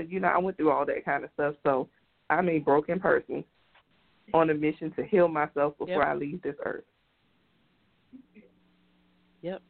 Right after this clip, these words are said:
Speaker 2: And they used to call
Speaker 1: Was
Speaker 2: you
Speaker 1: that
Speaker 2: Casper. They used to call me Spook. You know, I mean, it, it's, it's,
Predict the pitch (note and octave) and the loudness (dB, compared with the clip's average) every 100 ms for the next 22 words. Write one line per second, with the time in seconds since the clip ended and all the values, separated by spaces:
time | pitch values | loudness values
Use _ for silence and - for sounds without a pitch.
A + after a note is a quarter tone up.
0 | _ _ - D#3 D#3+ F3+ F#3+ - D3+ F#3 | _ _ -10 -2 0 2 0 -2 0 4
1 | E3 E3+ C4+ - E3 F3 - - C#3 C#3+ | 4 6 4 6 4 4 2 6 6 6
2 | D#3 E3+ C#3+ - E3 E3+ F3 E3+ - G3 | 2 0 -4 2 4 6 4 0 -6 0
3 | G3 C#3+ - - - - - - E3 D#3 | 2 0 -4 -20 -20 -20 -20 -2 2 4
4 | D3 D#3 A3 - - - E3 F3 G#3 - | 6 4 2 -4 -6 2 4 6 4 0
5 | _ _ _ _ - - - _ _ _ | _ _ _ _ -20 -20 -20 _ _ _
6 | _ - F3 D#3 D3+ - - - - D#3 | _ -8 -8 -8 -12 -12 -14 -16 -6 -2
7 | F3+ - - E3 E3 E3 | -2 -4 -16 -4 -4 -4